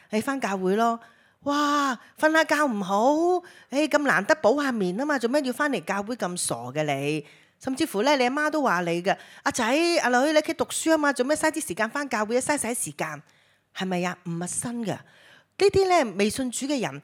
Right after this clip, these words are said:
可能會覺得屬靈嘅事係愚拙，係，係傻嘅事。但係對我哋信主嘅人係咩啊？正㗎，返教會我哋叉電㗎嘛，聽神嘅話，同弟兄姊妹一齊祈禱，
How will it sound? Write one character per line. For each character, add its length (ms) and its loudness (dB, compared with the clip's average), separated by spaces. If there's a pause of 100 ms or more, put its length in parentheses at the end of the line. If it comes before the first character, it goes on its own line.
(160)
可 140 0
能 80 2
會 80 -2
覺 140 -2
得 140 -4
屬 320 -6
靈 180 -6
嘅 80 -2
事 340 -2 (100)
係 220 -8
愚 140 -8
拙， 200 -6 (1080)
係， 120 -10
係 240 -12
傻 180 -8
嘅 260 -8
事。 260 -8 (260)
但 120 0
係 40 -2
對 120 2
我 120 2
哋 80 0
信 240 0
主 140 -6
嘅 100 0
人 140 0
係 100 -2
咩 180 0
啊？ 120 -2 (320)
正 160 2 (420)
㗎， 220 4
返 220 0
教 200 2
會 140 0
我 100 0
哋 120 0
叉 360 4
電 260 -4
㗎 100 2
嘛， 240 4 (180)
聽 180 4
神 280 -2
嘅 120 6
話， 320 4 (160)
同 160 -2
弟 80 0
兄 120 0
姊 100 -6
妹 80 0
一 20 2
齊 160 -4
祈 320 -4
禱， 260 0